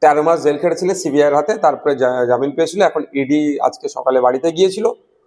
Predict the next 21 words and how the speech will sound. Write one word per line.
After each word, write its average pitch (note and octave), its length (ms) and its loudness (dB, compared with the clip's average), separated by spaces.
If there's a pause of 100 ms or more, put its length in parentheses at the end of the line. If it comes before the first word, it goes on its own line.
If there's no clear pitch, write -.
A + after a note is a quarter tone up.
(200)
উনি D#3 140 -2
পাঁচিল F3 400 0
টপকে G3 280 2
পালানোর F3 380 2
চেষ্টা F#3+ 280 -2
করেছিলেন, G3 440 -2
মোবাইলও D3 420 2
ফেলে E3 200 -2
দিয়েছিল। F#3 340 0
আহ, - 720 -4
পাঁচিলের E3 760 0
হাইট D3+ 260 0
উঁচু D3+ 280 -4
হওয়ার E3+ 200 2
কারণে F3+ 280 0
হয়তো F3+ 240 0
উনি E3 120 -4
টপকাতে C#3 420 -2
পারেননি, D#3+ 480 0
ওনাকে C#3+ 260 -2
ধ-, B2 260 -4